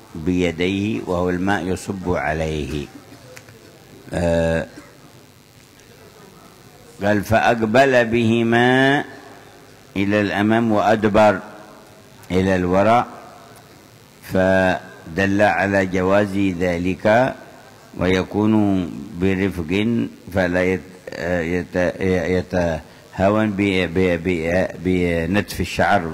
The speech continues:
بإزالة الشعر، لأن المحرم لا يجوز أن ي-، أن ي-، أن يتلف شيء من شعر رأسه ولا لحيته.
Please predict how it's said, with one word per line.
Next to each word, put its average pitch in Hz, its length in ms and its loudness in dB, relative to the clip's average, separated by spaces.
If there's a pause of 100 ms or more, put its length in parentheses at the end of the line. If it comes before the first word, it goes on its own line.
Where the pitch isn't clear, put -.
بإزالة 82 400 0
الشعر، 90 220 0
لأن 98 340 0
المحرم 92 680 0
لا 107 80 2
يجوز 101 400 0
أن 101 240 2
ي-، 107 120 0 (100)
أن 104 200 0
ي-، - 80 -6 (460)
أن 95 140 2
يتلف 98 400 0
شيء 110 180 2
من 101 200 2
شعر 87 340 2
رأسه 92 400 2
ولا 90 220 2
لحيته. 90 540 0